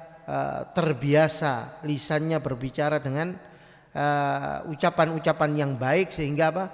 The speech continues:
Menarik orang, ya, untuk mengikuti al-haq yang ada pada dirinya. Ya, ini penting. Oleh karenanya di dalam sebuah hadis dikatakan, "Inna minal bayani la sihra." Sesungguhnya dari penjelasan itu ada sihir.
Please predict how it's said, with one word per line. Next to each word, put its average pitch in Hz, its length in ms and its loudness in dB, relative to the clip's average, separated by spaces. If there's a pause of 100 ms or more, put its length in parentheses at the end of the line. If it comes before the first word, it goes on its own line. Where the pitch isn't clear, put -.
(300)
Menarik 175 400 2 (480)
orang, 185 300 6 (240)
ya, - 100 -8 (160)
untuk 165 240 0
mengikuti 165 560 0
al-haq 151 480 -4
yang 156 240 -6
ada 160 400 0
pada 143 240 0
dirinya. 123 480 -8 (560)
Ya, 123 80 -2
ini 185 160 0
penting. 165 400 0 (480)
Oleh 147 240 -2
karenanya 160 560 2 (640)
di 131 80 -12
dalam 143 320 2
sebuah 139 400 -2
hadis 170 480 -2
dikatakan, 151 800 -2 (480)
"Inna 185 720 2
minal 156 480 4
bayani 165 800 6
la 165 80 4
sihra." 156 640 -2 (640)
Sesungguhnya 180 560 2
dari 147 240 2
penjelasan 147 560 -2
itu 160 160 -6
ada 151 240 -4
sihir. 110 400 -10